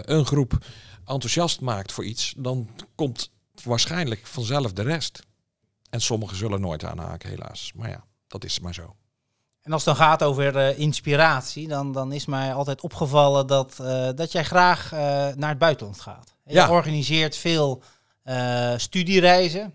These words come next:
Speaker 2: eh, van en met, eh, of eigenlijk voor en met bestuurders. Eh, waar is dat eigenlijk uit ontstaan, dat idee?
Speaker 1: Nou,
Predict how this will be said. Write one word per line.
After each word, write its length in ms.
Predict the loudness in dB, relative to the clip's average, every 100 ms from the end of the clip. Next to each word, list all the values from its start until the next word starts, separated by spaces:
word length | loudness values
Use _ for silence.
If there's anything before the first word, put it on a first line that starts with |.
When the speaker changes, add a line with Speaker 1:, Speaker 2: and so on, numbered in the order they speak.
| _ -14
Speaker 2:
eh, 400 | -10 -8 -8 -10
van 560 | 4 6 6 4 -4 -8 -16
en 220 | -8 -2
met, 340 | 0 0 -4 -12
eh, 480 | -6 -4 -4 -6 -8
of 160 | -10 -10
eigenlijk 320 | -12 -10 -10
voor 240 | -4 -2 -2
en 140 | -2
met 180 | -4 -4
bestuurders. 680 | -8 -6 -4 -2 -4 -8 -12 _ _ _ _ _ -8
Eh, 180 | -4
waar 260 | 2 4 6
is 140 | 2
dat 120 | 0 2
eigenlijk 380 | 4 4 2 0
uit 200 | -2 0
ontstaan, 580 | -4 0 4 4 4
dat 180 | 0 -2
idee? 400 | -4 -4 -4 -6 -16 _ _ _ _ _ _ _ _ _ -20 -18 -16 -18 -20 -20 -20 -20 -20 -20 -20 _
Speaker 1:
Nou, 320 | -2 2 2